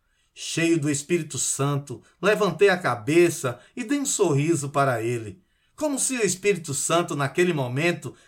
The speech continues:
dissesse para ele: "Em breve veremos quem tem autoridade aqui." Era o primeiro domingo do mês, dia da ceia do Senhor. Durante aquele culto inteiro, fiquei envolto do poder de Deus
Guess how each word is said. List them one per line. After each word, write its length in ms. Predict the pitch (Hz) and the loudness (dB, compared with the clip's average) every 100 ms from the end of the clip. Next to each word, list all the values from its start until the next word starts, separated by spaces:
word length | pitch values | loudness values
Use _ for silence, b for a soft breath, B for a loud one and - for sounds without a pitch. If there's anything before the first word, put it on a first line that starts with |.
| _ | _
dissesse 680 | 202 185 - 156 156 151 139 | -6 -4 0 2 2 -2 -4
para 340 | 143 139 113 | 0 2 0
ele: 340 | 113 110 95 - _ _ _ _ | -4 -8 -10 -16 _ _ _ _
"Em 240 | 120 113 98 | -14 -12 -12
breve 560 | 90 123 147 170 165 | -6 0 2 2 0
veremos 680 | 165 190 151 131 131 127 - b b | 0 2 2 0 -2 -4 -8 b b
quem 220 | - 220 | -8 -8
tem 140 | 190 190 | 0 2
autoridade 840 | 185 185 202 165 123 117 117 117 | 2 2 2 2 -2 -2 -2 -6
aqui." 400 | 107 113 95 92 _ _ _ _ | -10 -14 -16 -16 _ _ _ _
Era 160 | 226 240 | -2 -2
o 80 | |
primeiro 380 | 185 208 196 190 | -2 2 4 4
domingo 400 | 160 151 165 170 | 2 -2 -2 -2
do 120 | 139 | -2
mês, 520 | 117 113 139 131 - - _ - | -4 -2 -2 -2 -4 -16 _ -12
dia 240 | 170 233 | -2 0
da 160 | 185 160 | 2 2
ceia 380 | - 160 165 | 0 -2 -2
do 140 | 143 151 | -2 -2
Senhor. 520 | - 123 110 107 101 _ _ _ - | -4 -6 -8 -14 -14 _ _ _ -6
Durante 340 | 156 180 180 | 2 2 4
aquele 300 | 170 180 165 | 0 2 0
culto 360 | 151 170 170 147 | 0 -4 -4 -4
inteiro, 540 | 135 - 156 160 160 | -8 -4 0 0 0
fiquei 420 | 139 185 185 202 | -4 -6 -2 0
envolto 520 | 175 127 147 180 170 160 | 0 0 4 4 2 -2
do 180 | 170 | -4
poder 380 | 165 147 135 165 | 0 -2 0 0
de 100 | 143 | -2
Deus 520 | 123 104 147 156 139 | -4 0 0 0 -2